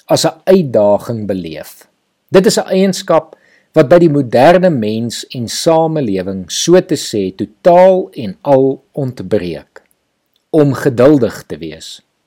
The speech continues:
Ons is gewoond aan 'n kitswêreld met kitsoplossings. Ons is gewoond dat alles vinniger moet gebeur. Ons het fast food, speed dating, speed dial,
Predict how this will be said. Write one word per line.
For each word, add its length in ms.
Ons 200
is 120
gewoond 460
aan 100
'n 120
kitswêreld 960
met 220
kitsoplossings. 1200
Ons 160
is 120
gewoond 400
dat 200
alles 340
vinniger 580
moet 260
gebeur. 500
Ons 160
het 160
fast 560
food, 320
speed 400
dating, 560
speed 480
dial, 460